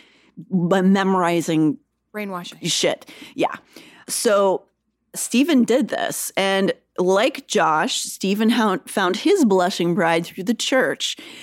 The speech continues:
Speaker 1: and they were married in the temple, which again is an, only an honor bestowed upon the most worthy in the church.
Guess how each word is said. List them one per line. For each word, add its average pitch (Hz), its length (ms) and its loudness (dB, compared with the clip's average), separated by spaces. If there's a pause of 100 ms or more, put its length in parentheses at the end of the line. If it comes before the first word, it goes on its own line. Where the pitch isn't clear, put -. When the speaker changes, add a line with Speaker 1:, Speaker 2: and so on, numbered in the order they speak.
(160)
Speaker 1:
and 180 180 0
they 180 160 4
were 226 160 2
married 180 340 2
in 240 100 4
the 247 80 4
temple, 175 640 2
which - 220 0
again 156 420 0
is 170 120 -2
an, 165 60 2
only 165 240 2
an 165 100 2
honor 165 280 0
bestowed 160 360 -2
upon 156 300 -2
the 160 80 2
most 156 300 -2
worthy 147 240 0
in 156 80 2
the 175 80 0
church. - 520 -4